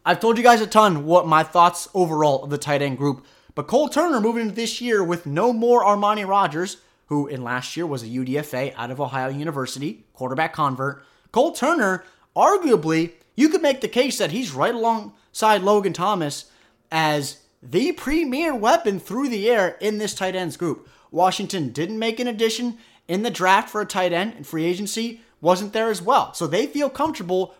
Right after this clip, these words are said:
with Logan, with Cole, with John Bates, and potentially we'll see what Curtis Hodges does as a preseason darling last year. Again,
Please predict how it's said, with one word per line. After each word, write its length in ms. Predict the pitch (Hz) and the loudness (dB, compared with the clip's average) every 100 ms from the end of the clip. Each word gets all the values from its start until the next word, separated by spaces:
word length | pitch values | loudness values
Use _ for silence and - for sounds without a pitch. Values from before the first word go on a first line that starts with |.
| - | -10
with 220 | 131 135 | -10 -2
Logan, 420 | 180 185 185 185 | 0 0 -2 -4
with 200 | 151 160 | -6 -6
Cole, 360 | - 165 185 160 | -2 0 0 -2
with 160 | 165 | -4
John 260 | 165 180 175 | -4 -4 -2
Bates, 340 | 170 170 170 - _ _ | -2 -2 -6 -14 _ _
and 120 | - 156 | -12 -8
potentially 420 | 185 185 185 202 | -6 -4 -4 -4
we'll 100 | 190 | -4
see 140 | 208 | -4
what 100 | 208 | -4
Curtis 300 | 208 214 202 | -2 -6 -2
Hodges 320 | 220 247 220 | 2 2 0
does 280 | - 165 170 | -4 -2 -2
as 140 | 165 165 | -2 -6
a 80 | |
preseason 500 | 170 196 185 208 190 | -4 -6 -6 -6 -6
darling 360 | 190 190 202 202 | 0 2 2 0
last 340 | 202 247 240 | -2 -2 -4
year. 160 | 139 95 | -10 -10
Again, 360 | 143 170 226 113 | -6 0 0 -2